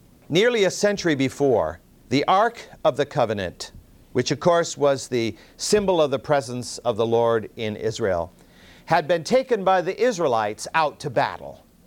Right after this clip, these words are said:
just as the Philistines brought all their images as good luck charms. "Oh, we're gonna win this battle 'cause we have our little images with us." So the Israelites had taken the Ark of the Covenant with them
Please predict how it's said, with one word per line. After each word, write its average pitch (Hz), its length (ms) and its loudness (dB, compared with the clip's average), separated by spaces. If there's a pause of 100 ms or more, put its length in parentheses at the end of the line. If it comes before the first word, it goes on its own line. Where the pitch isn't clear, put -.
just 214 380 0
as 170 160 0
the 165 80 -6
Philistines 160 520 -2
brought 151 240 2
all 143 160 2
their 131 140 -4
images 143 480 -2
as 120 200 0
good 160 220 2
luck 175 300 0
charms. 139 640 -4 (220)
"Oh, 185 140 4
we're 226 140 2
gonna 226 140 0
win 233 180 0
this 262 180 -4
battle 165 280 2
'cause 151 180 -4
we 165 80 2
have 165 160 2
our 180 100 4
little 190 260 2
images 123 440 -2
with 110 160 -2
us." - 220 -12 (340)
So 214 200 2
the 202 100 2
Israelites 190 420 0
had 170 140 -4
taken 196 280 0
the 185 120 0
Ark 196 180 0
of 214 80 0
the 220 80 -2
Covenant 294 360 0
with 156 160 -4
them 135 220 -2